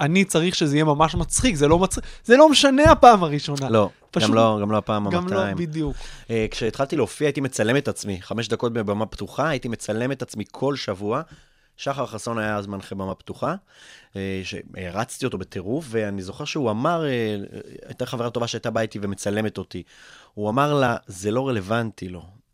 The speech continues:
Speaker 2: את מצלמת עכשיו דברים שהם לא רלוונטיים לו בחמש שנים הקרובות", ובאותה תקופה אתה לא מצליח להבין, כשעוברות חמש שנים, אז אתה אומר, "הוא צ-, כאילו,
Speaker 1: ברור.
Speaker 2: מה, הוא צודק מאוד."
Speaker 1: והיום יוצא לך להקליט, אתה מקליט הופעות, שאתה עולה לבדוק חומרים חדשים?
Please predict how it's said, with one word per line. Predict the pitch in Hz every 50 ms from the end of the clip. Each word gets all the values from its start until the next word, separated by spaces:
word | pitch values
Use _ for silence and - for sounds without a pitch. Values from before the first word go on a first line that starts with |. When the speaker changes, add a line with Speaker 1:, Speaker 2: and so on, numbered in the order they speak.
| _ _ -
Speaker 2:
את | 101 - 101
מצלמת | 95 92 - 101 98 107 110 107
עכשיו | 101 104 107
דברים | 95 101 101 98
שהם | - 101 95 92
לא | 92 98 104 107 110
רלוונטיים | 101 92 87 85 110 120 139 - 160 156 170
לו | 185 190 180 - - - - - - _ _ -
בחמש | 101 104 - 113 110 117 110 -
שנים | 113 110 104
הקרובות", | 101 - - 104 95 87 90 92 98 120 - - - - - - - - - - _ -
ובאותה | 85 87 98 98 92 - - 107 95 101 92 90 - 117
תקופה | - - 113 - - 110
אתה | 104 - 101
לא | 101 104 110
מצליח | 117 110 - 117 113 -
להבין, | 107 101 92 101 123 135
כשעוברות | - - 101 92 107 120 -
חמש | - 139 147 139
שנים, | - 156 185 196 156
אז | 110 98
אתה | - 107
אומר, | 98 98 101 107
"הוא | 104 101 90 -
צ-, | - - - - -
כאילו, | - - 90 92 90 90 82 87 87 -
Speaker 1:
ברור. | - - 165 139 135 135 -
Speaker 2:
מה, | 87 85 - -
הוא | 95 87 95 87
צודק | - - 98 95 104 - -
מאוד." | 98 98 95 95 92 87 -
Speaker 1:
והיום | 147 151 143 143 147 151 147 156
יוצא | 143 127 - - 160 156
לך | 160 170 - 185 185
להקליט, | 180 180 175 - - 185 185 185 180 _ _ - 175 - _ -
אתה | - 131 123
מקליט | 131 123 - - 151 156 165 165 190
הופעות, | 175 - - 185 170 156
שאתה | - - 151
עולה | 143 147 147
לבדוק | 143 143 143 135 131 139 147 135 -
חומרים | - - 147 139 139 143 147 143
חדשים? | - 147 139 131 - - 170 165 175